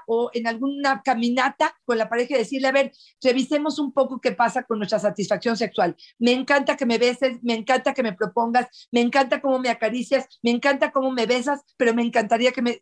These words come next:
me hicieras un sexo oral. ¿Qué ha pasado o por qué lo dejaste de hacer, por ejemplo, o por qué nunca lo has intentado? Tener todo el valor de poder decirlo es difícil y esto requiere de algo fundamental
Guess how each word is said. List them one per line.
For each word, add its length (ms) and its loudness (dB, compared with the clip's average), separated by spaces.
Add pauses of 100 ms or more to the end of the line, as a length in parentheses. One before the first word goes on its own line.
(120)
me 120 2
hicieras 340 2
un 120 -2
sexo 260 -2
oral. 240 2 (300)
¿Qué 100 2
ha 100 4
pasado 600 2
o 100 -8
por 160 -4
qué 300 -2 (220)
lo 140 0
dejaste 540 -2
de 100 -4
hacer, 340 -6 (420)
por 180 2
ejemplo, 460 2 (240)
o 320 4
por 240 0
qué 300 0 (120)
nunca 360 -2
lo 120 0
has 120 -4
intentado? 680 0 (220)
Tener 360 0
todo 200 -2
el 80 -2
valor 580 0
de 340 0
poder 240 0
decirlo 520 -2 (160)
es 180 2
difícil 540 0 (200)
y 140 2
esto 320 2 (160)
requiere 400 0
de 100 4
algo 360 0
fundamental 840 -2